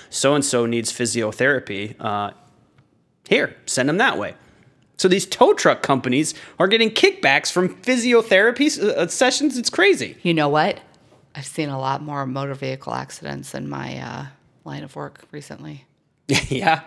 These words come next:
Speaker 2: I wonder if
Speaker 1: <laughs> Maybe
Speaker 2: there's
Speaker 1: you're getting some kickbacks.
Speaker 2: I'm not getting it.
Speaker 1: <laughs>
Speaker 2: Believe me.
Speaker 1: The company.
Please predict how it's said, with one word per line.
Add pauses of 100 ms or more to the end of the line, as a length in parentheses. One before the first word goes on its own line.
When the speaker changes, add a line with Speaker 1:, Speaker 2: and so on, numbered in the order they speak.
Speaker 2:
I
wonder
if
Speaker 1:
<laughs>
Maybe
Speaker 2:
there's
Speaker 1:
you're
getting
some
kickbacks.
Speaker 2:
I'm
not
getting
it.
Speaker 1:
<laughs>
Speaker 2:
Believe
me. (260)
Speaker 1:
The
company.